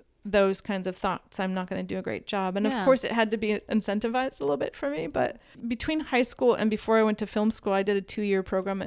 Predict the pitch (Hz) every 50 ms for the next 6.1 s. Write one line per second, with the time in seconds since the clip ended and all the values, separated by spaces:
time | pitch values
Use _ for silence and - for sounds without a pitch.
0 | - - 202 202 196 190 190 185 - - - 190 190 185 - - 196 185 180 180
1 | 185 190 190 190 196 196 - - 220 226 226 214 214 - - 214 208 208 208 202
2 | - - 208 - - 190 185 - 208 190 - - 180 180 185 190 - - 190 190
3 | 196 196 196 - 196 - 196 190 185 185 196 190 - - - - - - - 214
4 | - 202 - - 202 - 214 - - _ - - 214 185 170 214 214 208 202 -
5 | - - 190 - - 170 - - - - - - - - - _ _ _ _ _
6 | - - 247